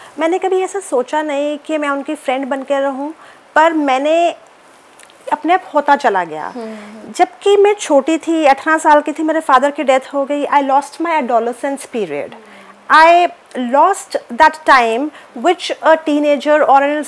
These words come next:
Speaker 1: adolescent has to, you know, you see कि उसको वो व्यतीत करना होता है अपने friends के साथ।
Speaker 2: Exactly।
Speaker 1: उनके अपने सपने होते हैं। मेरा वो time,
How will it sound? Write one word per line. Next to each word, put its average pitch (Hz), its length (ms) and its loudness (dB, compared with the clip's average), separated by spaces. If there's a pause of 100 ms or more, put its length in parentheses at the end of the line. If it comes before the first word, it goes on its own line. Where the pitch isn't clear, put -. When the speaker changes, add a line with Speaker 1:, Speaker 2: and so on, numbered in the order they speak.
Speaker 1:
adolescent 240 640 0 (140)
has 233 200 4
to, 294 400 -2
you 269 220 -4
know, 320 260 0
you 277 240 -6
see 311 240 -2
कि 320 120 -4
उसको 302 300 0
वो 330 320 4
व्यतीत 285 400 0
करना 277 280 0
होता 269 240 0
है 277 60 4
अपने 302 140 -2
friends 269 380 -2
के 233 120 0
साथ। 196 260 2
Speaker 2:
Exactly। 190 480 -10
Speaker 1:
उनके 302 440 2
अपने 285 280 0
सपने 285 340 -2
होते 262 280 -2
हैं। 302 60 -4
मेरा 302 280 2
वो 381 120 0
time, 330 400 -2